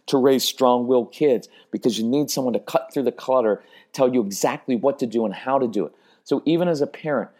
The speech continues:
look, I've got a new, uh, web page built, but I'm not gonna share it with you. Uh, if you're resourceful and pretty creative,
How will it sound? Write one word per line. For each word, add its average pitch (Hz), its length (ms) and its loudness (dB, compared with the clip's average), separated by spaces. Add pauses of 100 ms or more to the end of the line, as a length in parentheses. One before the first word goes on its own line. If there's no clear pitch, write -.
(460)
look, 135 180 0
I've 117 180 2
got 147 140 4
a 175 60 2
new, 165 340 0
uh, 117 160 2
web 123 280 2
page 113 380 -6
built, 98 260 0
but 104 120 0
I'm 101 80 -2
not 123 180 -2
gonna 143 140 -2
share 117 320 2
it 113 80 -4
with 104 180 -2
you. 95 260 -2 (320)
Uh, 107 220 2
if 113 160 -4
you're 127 140 2
resourceful 135 800 2
and 110 120 -6
pretty 127 220 -2
creative, 107 480 0